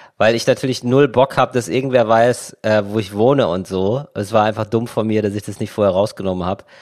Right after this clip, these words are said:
Weil natürlich sofort eine Pappnase da ist, die das macht. Und wirklich so, also wenn ich das jetzt noch länger gelaufen gelassen hätte, wäre mein Postfach übergelaufen.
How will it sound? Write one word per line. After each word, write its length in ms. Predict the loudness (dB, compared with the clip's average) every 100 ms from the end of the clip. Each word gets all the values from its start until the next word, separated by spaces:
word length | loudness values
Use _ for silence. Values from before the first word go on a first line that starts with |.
| -10 0
Weil 140 | 2
natürlich 600 | 2 0 2 4 4 0
sofort 480 | -2 -2 2 2 2
eine 80 | -2
Pappnase 680 | -2 -2 0 0 0 0 0
da 200 | 0 0
ist, 120 | -2
die 100 | -4
das 180 | -4 -4
macht. 300 | -4 -4 -8 -20 -14
Und 140 | -4 0
wirklich 200 | 0 2
so, 100 | 2
also 220 | 4 4
wenn 100 | 2
ich 60 | 2
das 140 | -2
jetzt 180 | -2 -2
noch 100 | 0
länger 220 | 2 2
gelaufen 360 | 2 2 2 0
gelassen 340 | 2 0 0
hätte, 340 | -4 0 -2 -2 -2
wäre 140 | 2 4
mein 160 | 2
Postfach 420 | 2 0 2 -2 2
übergelaufen. 680 | 4 4 4 2 0 -8